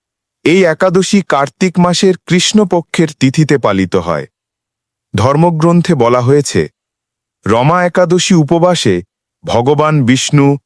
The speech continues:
স্বয়ং সন্তুষ্ট হন এবং ভক্তের সকল ইচ্ছা পূর্ণ করেন। রমা একাদশীর নামের উৎস। রমা শব্দের অর্থ হল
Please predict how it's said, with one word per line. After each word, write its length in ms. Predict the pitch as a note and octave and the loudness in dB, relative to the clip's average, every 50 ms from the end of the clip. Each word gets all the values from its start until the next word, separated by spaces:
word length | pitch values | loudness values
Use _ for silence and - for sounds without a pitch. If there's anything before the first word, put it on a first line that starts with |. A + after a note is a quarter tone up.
| _ _ _ - | _ _ _ -12
স্বয়ং 520 | - - - - B2+ C3 D3 E3+ F#3 F#3+ | -8 -6 -4 -2 0 0 0 2 2 0
সন্তুষ্ট 640 | F3 - - D3 C3+ C#3 B2+ - C3+ A#2+ - - A#2+ | 0 0 -2 -2 -2 -2 0 0 -2 -2 -2 -2 -4
হন 340 | G2+ F#2 F2+ D#2+ D2+ D2 C#2+ - _ _ _ _ _ _ _ _ _ _ _ | -4 -2 -4 -6 -6 -8 -12 -16 _ _ _ _ _ _ _ _ _ _ _
এবং 320 | - G2+ A2 B2 A#2+ A#2 G#2 | -4 -2 0 2 2 2 2
ভক্তের 580 | F#2 A2 B2 A#2 - - - C#3+ C3+ B2+ B2+ A#2+ _ _ _ _ _ - | 0 -2 -4 -4 -6 -4 0 0 0 0 0 -4 _ _ _ _ _ -10
সকল 520 | - - - C3 B2+ - - G3 G3 F3 | -6 -2 -2 -2 -2 0 0 2 2 2
ইচ্ছা 480 | E3+ E3 - - - D3+ A2+ E2+ D#2 - _ _ _ _ - | 0 0 -2 -4 -2 -2 -2 -2 -4 -8 _ _ _ _ -2
পূর্ণ 340 | - C3 B2 A#2+ A#2 G#2+ G2 | 0 2 2 4 2 2 0
করেন। 400 | - F#2+ E2 D2+ D2 D2 C#2+ D#2 _ _ _ _ _ _ _ _ - G#2 | 0 -2 -4 -4 -4 -8 -10 -14 _ _ _ _ _ _ _ _ -4 -2
রমা 380 | G2+ A#2 B2 C#3+ F3 F#3+ G3 | 0 2 2 2 2 0 0
একাদশীর 560 | F#3+ F3+ F#3 F#3 E3 F#3 F3+ - - F#3+ E3 C#3 | 0 0 0 0 0 0 0 0 0 0 2 2
নামের 400 | A2+ A2 A2+ A#2 B2+ B2+ B2+ A#2+ | 2 2 2 2 2 2 2 0
উৎস। 340 | A2 G#2 - - - - E2 C#2 - _ _ _ _ _ _ _ _ _ _ _ _ _ _ _ _ _ _ - | -2 -2 -4 -6 -4 -4 -4 -6 -8 _ _ _ _ _ _ _ _ _ _ _ _ _ _ _ _ _ _ -2
রমা 400 | G2+ A2+ A#2+ C3 D#3 F#3 G#3+ G#3+ | 0 0 2 2 2 2 0 0
শব্দের 480 | - - G3+ F#3 E3+ D#3+ D#3 F#3 F3 D3+ | 0 0 0 0 0 2 2 2 2 2
অর্থ 320 | B2 B2 A#2+ - - D#3+ | 0 0 -2 -4 -2 -2
হল 400 | D#3 D3 E3+ F3+ D#3+ A#2+ F2 | 0 0 0 2 2 0 0